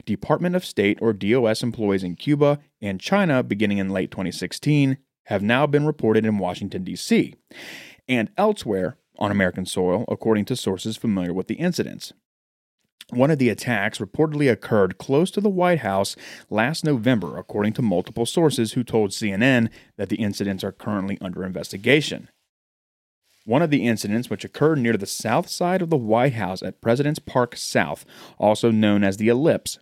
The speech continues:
reportedly sickened a National Security Council official with symptoms similar to those described by U S personnel during separate incidents at U S embassies beginning in twenty sixteen.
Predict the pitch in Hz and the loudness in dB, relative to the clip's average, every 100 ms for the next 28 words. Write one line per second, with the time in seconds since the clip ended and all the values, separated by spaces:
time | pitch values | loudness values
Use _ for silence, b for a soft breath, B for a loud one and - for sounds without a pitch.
0 | 107 104 - 156 170 175 - 139 - 113 | -8 -2 2 2 2 -2 0 -2 0 0
1 | 104 95 95 107 - 170 - - 165 135 | 2 0 0 0 -2 -4 -4 0 2 2
2 | - 90 82 87 92 90 - 92 113 B | -2 -6 -6 -6 -4 -4 -2 -2 -4 B
3 | B B - 95 - 135 139 156 151 - | B B -6 -6 -4 -2 0 2 0 0
4 | 139 147 156 160 139 101 107 101 123 - | 0 2 2 0 4 4 4 2 -2 0
5 | 92 90 92 104 101 98 117 107 92 - | 0 0 2 2 2 4 4 4 2 -2
6 | 113 104 104 80 78 98 92 92 - 98 | -2 -2 -2 -2 -4 -2 0 0 -2 -4
7 | 92 143 - 165 - 110 113 117 104 107 | 0 0 0 -2 2 0 2 2 2 4
8 | 117 127 - 98 95 104 98 104 101 95 | 4 2 -2 -4 -2 -2 0 -2 0 0
9 | 95 98 - 92 87 - 71 - - 170 | 0 -2 -4 -6 -6 -6 -8 -10 -2 2
10 | 107 - | 2 -2